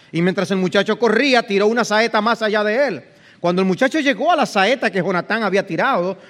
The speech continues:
Jonatán le gritó al muchacho y dijo: "¿No está la saeta más allá de ti?". Ya esas palabras debieron romperle el corazón a David.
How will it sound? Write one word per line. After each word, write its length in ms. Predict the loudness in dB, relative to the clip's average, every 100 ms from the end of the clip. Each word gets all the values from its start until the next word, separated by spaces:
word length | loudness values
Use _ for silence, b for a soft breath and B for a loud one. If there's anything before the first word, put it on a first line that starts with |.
| B
Jonatán 440 | 2 2 0 0
le 80 | 2
gritó 260 | 0 0 0
al 80 | 0
muchacho 480 | -2 0 0 0
y 60 | -2
dijo: 300 | 0 2 0 B B B B
"¿No 260 | 0 2 2
está 400 | 0 0 2 4
la 160 | 2
saeta 640 | 2 2 4 4 4 2 2
más 360 | 2 0 2
allá 460 | 2 2 4 4 6
de 140 | 4
ti?". 680 | 2 4 6 4 2 -14 -20 _ _ _ _ _ _ _ _ _ _ _ _ _
Ya 220 | -12 -8
esas 220 | -6 -8
palabras 760 | -6 -2 -2 -2 -4 -8 -12 -20 _ _ _ _ _
debieron 560 | -10 -6 -2 -2 -2 -4
romperle 580 | -8 -8 -6 -6 -6 -10
el 100 | -10
corazón 440 | -12 -12 -12 -12
a 80 | -12
David. 300 | -12 -14